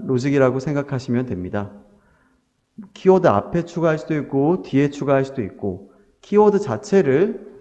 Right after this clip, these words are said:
이런 식으로 해서 변경할 수도 있습니다. 그리고 이 키워-, 이것도 키워드 역시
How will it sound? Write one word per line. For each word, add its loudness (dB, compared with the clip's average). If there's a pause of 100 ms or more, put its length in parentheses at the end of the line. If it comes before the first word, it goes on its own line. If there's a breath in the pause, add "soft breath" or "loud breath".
(2000)
이런 0
식으로 0
해서 -2
변경할 2
수도 -6
있습니다. -6 (540)
그리고 0
이 -2
키워-, 0
이것도 2
키워드 4
역시 0